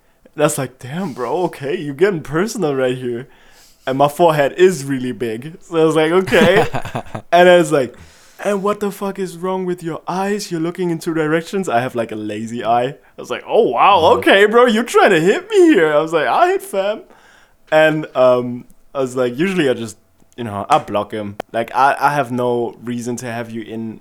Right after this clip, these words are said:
Speaker 1: in my realm. You feel me? Like,
Speaker 2: Mm.
Speaker 1: if you don't wanna be there, just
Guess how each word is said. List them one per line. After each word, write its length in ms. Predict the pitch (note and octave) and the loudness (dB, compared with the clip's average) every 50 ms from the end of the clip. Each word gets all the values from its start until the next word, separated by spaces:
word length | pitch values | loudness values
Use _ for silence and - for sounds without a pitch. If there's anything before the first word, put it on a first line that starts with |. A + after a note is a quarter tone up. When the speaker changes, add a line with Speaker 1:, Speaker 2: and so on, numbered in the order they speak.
| _ | _
Speaker 1:
in 160 | _ A#2 A#2 A#2 | _ -8 -6 -6
my 240 | A2+ A2+ A2 G#2+ | -4 -4 -4 -6
realm. 440 | G#2+ G#2 G#2+ A2 A2+ A#2 A2 G2+ F2+ - _ - _ _ _ _ _ - | -6 -6 -4 -2 -2 -2 -4 -6 -12 -16 _ -20 _ _ _ _ _ -16
You 120 | - A#2 | -14 -14
feel 240 | A2 - B2 B2 B2 | -14 -8 -6 -6 -4
me? 200 | B2+ C3 C3 B2+ | -4 -2 -4 -4
Like, 200 | A#2 A2+ G#2 G2 | -4 -4 -6 -8
Speaker 2:
Mm. 80 | G2 F#2 | -8 -8
Speaker 1:
if 120 | - - | -8 -6
you 60 | C3+ | -4
don't 160 | C3+ C#3+ C3 B2+ | -2 -2 0 0
wanna 200 | B2 B2 C3+ C3+ | 0 0 0 -2
be 160 | A2+ G#2+ A2 | -4 -6 -8
there, 180 | G2+ G#2+ A2 A2+ | -8 -8 -8 -8
just 240 | A2+ B2 B2+ - | -10 -12 -16 -20